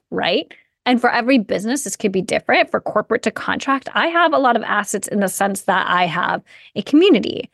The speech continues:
I have worksheets. I have documents that people can work on. I've got the money mapper. I've got courses. I've actually got courses. I have group calls.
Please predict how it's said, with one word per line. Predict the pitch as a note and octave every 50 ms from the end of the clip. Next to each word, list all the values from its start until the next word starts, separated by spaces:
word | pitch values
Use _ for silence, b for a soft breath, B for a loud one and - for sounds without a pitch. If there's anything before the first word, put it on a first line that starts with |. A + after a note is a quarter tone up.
| B B B B B -
I | - G#3 G#3+ G#3+ - A3 A3
have | F3+ F#3 G3 G#3+ A3 - - - - - G3 - _ _ b b b b b b b _ _ -
worksheets. | F#3 A3 G4 - - - - F3 - - _ - - - - B B B B _ -
I | G#3 G#3 G#3+ G#3 G#3 G#3+ A3 A3
have | G#3 G3 G3+ G#3 G#3 G3+ G3 G3 F#3+ F#3+ F#3+ F#3+ G3+ G3+ -
documents | - A3+ G#3+ D#4+ - - D#4 B3+ G#3+ F#3 - - -
that | - F#3+ F3 E3 E3 E3+ E3+ - _ _ _
people | - G#3 F#3+ - G3 F#3
can | - F#3 F3+ F3
work | F3 F3+ - F3+
on. | F3 F3
I've | E3 F#3+ G#3
got | - G#3 G#3 A3 _
the | - B3
money | B3+ B3+ B3+ B3 C#4 G4 A4 F4 A#3
mapper. | G3 - - - - _ - F#2 - - - _ -
I've | G#3 G#3+ B3 D4 C4+ -
got | - A#3 - - - -
courses. | - - _ - - G3 C#4+ A#4 C5 - - - - - - - -
I've | - A#3 A#3 -
actually | - C4 E4 - - F4 D#4
got | C#4 C#4 C4 -
courses. | - F4+ F#4 - F#3+ - - -
I | - A#3 D4+ E4+ E4+ -
have | - A3 G3+ G3+ A3 B3+ B3+ B B B B B B B B B _ _ _
group | - G3 G3+ A#3 - -
calls. | - - - G#4 A4+ G#4+ A#3+ G3 - - - -